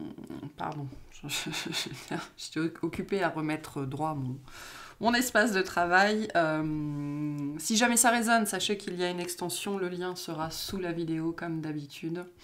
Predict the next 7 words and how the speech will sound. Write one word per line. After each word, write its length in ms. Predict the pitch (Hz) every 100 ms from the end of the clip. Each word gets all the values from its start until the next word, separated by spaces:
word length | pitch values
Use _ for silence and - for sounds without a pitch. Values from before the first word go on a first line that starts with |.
| - - - - - - - - -
Euh, 880 | 151 156 147 147 143 135 135 143 - - - - - -
et 180 | 180 -
nous 280 | 170 170 170
allons 220 | 170 160
commencer 480 | 156 185 170 165 -
votre 320 | 165 196 -
guidance. 880 | 190 - 170 190 196 202 214 - -